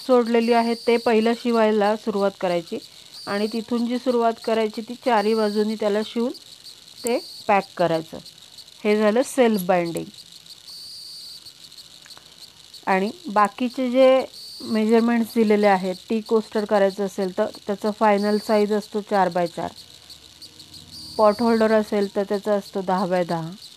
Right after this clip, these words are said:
टेबल मॅट असेल तर ते असतं अठरा बाय बारा, बेबी क्विल्ट असतं generally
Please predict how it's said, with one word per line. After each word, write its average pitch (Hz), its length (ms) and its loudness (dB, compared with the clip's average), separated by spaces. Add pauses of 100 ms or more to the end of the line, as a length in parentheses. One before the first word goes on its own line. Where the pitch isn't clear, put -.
(140)
टेबल 190 300 0
मॅट 196 260 -4
असेल 185 380 -4
तर 202 60 -4 (100)
ते 190 60 -2
असतं 185 440 -4
अठरा 180 320 -6
बाय 175 180 -2
बारा, 165 280 -4 (880)
बेबी 190 320 0
क्विल्ट 196 360 0
असतं 196 300 0
generally 190 540 -2